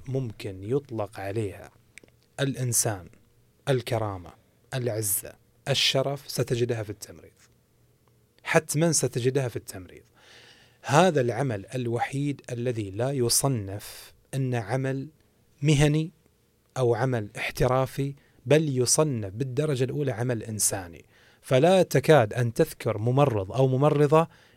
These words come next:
إلا يروح فكرك على أنه إنسان يخدم،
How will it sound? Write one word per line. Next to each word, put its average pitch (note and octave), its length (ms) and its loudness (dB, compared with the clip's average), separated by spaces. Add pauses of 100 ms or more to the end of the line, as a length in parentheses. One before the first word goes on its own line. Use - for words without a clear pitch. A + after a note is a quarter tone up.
(100)
إلا F3 220 4
يروح E3 260 6
فكرك F3+ 440 0
على C3+ 220 0
أنه C#3 380 0
إنسان C3 420 0
يخدم، A2 440 -4